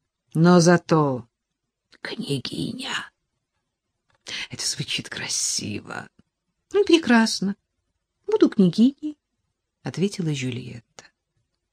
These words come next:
Поезд тронулся с места. Она встала и вышла в коридор, чтобы посмотреть сквозь стекло на поднятые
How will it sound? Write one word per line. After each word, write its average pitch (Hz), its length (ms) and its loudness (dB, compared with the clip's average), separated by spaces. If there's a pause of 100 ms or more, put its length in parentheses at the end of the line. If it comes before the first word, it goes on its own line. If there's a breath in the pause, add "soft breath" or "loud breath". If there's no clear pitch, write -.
(500)
Поезд 233 720 2
тронулся 165 720 -2
с - 160 -10
места. 123 520 -12 (840)
Она 208 160 4
встала 247 300 -2
и 208 80 6
вышла 180 280 -2
в - 80 -8
коридор, 165 380 -2
чтобы 160 240 -4
посмотреть 165 600 -2 (380)
сквозь 185 360 0
стекло 294 500 -2 (440)
на 175 140 4
поднятые 208 680 4